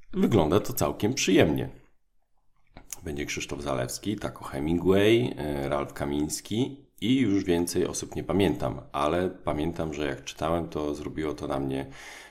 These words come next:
e, całkiem, e, całkiem, e, spore, e, wrażenie. Więc, e, więc, e, spoko, bardzo się cieszę. Wieczór, e, prawdopodobnie będzie, będzie okej.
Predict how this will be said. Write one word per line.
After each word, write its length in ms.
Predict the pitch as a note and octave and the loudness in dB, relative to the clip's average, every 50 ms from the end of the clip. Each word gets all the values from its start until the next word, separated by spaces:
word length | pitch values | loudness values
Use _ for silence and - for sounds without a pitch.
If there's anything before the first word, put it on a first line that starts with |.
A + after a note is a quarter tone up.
| _ _ | _ _
e, 340 | - - E2 E2 E2 E2 D#2+ | -6 -2 0 2 4 2 2
całkiem, 580 | - - - F2+ F2+ F2 - - F#2+ F2+ F2 E2+ | 0 2 2 2 2 2 0 0 2 2 2 2
e, 180 | - E2 E2 - | 0 -2 -4 -2
całkiem, 480 | - F2+ E2+ - - - E2 E2 E2 | -2 -2 -2 -2 -4 -4 -2 -2 -2
e, 360 | D#2+ - - D#2 D2+ D2+ D2 D2+ | -2 -2 -4 -2 -2 -2 -2 -2
spore, 680 | - - - - D#2 D#2 D2+ D2+ D2+ D2+ D2 C2+ - | -4 -6 -6 -6 -4 -2 -2 0 0 0 -2 -2 -4
e, 500 | - D2+ D2+ D2 C#2+ C#2+ C#2+ C#2+ C#2+ C#2+ | -4 -4 -4 -2 -4 -4 -4 -6 -6 -6
wrażenie. 640 | C#2+ D2+ E2 E2 C#2+ C#2+ C2 B1 A#1+ - - - - _ - _ _ _ _ _ _ _ _ _ _ _ _ - - - | -6 -2 -2 -2 0 -2 -4 -6 -8 -10 -14 -18 -20 _ -20 _ _ _ _ _ _ _ _ _ _ _ _ -6 -6 0
Więc, 460 | F#2+ G#2+ A2+ G#2+ G2+ F#2 - - - - | 4 6 6 6 6 4 0 0 0 2
e, 260 | F2+ F2 E2+ E2+ D#2+ | 4 6 6 6 6
więc, 340 | E2 F2+ F2 E2+ - - - - | 4 4 2 2 -2 -4 -4 -2
e, 180 | D#2 D2+ D2 | 0 0 0
spoko, 520 | - - - D#2 - - G2 A2 A#2+ A#2+ - | -2 -2 -4 -6 -2 0 0 0 0 -2 -4
bardzo 220 | - E2 D#2+ D#2 D2 | -6 -6 -4 -6 -6
się 160 | - - C#2+ | -8 -8 -6
cieszę. 420 | - D#2+ D#2+ - - A#2 A#2 A#2+ B2 | -6 -6 -4 -2 -2 -2 -2 -4 -4
Wieczór, 480 | D2+ D#2+ F2 E2 E2 E2 D#2 D#2 D2 - - | 0 0 0 0 0 -2 -4 -4 -6 -6 -6
e, 260 | D#2 D2+ D2 C#2+ C2+ - - - | -6 -4 -4 -6 -8 -10 -14 -8
prawdopodobnie 720 | - - D#2 D#2 D#2 D#2+ D2 - D#2+ D2 D2+ C#2+ D2+ D2+ | -4 -2 -2 0 0 -2 -4 -2 -4 -4 -2 -2 -2 -4
będzie, 480 | C#2 D2+ D2 C#2+ C2 D2 D2 C#2+ C2+ C2 C2 - - - - - - - - - - | -2 -4 -4 -4 -4 -4 -4 -4 -4 -6 -10 -14 -18 -18 -16 -16 -18 -18 -20 -12 -6
będzie 260 | E2+ E2 D#2+ E2 - | -6 -4 -2 -2 -4
okej. 400 | - - - F2 F2 F#2+ A2 A#2 | -4 -4 0 2 2 4 2 2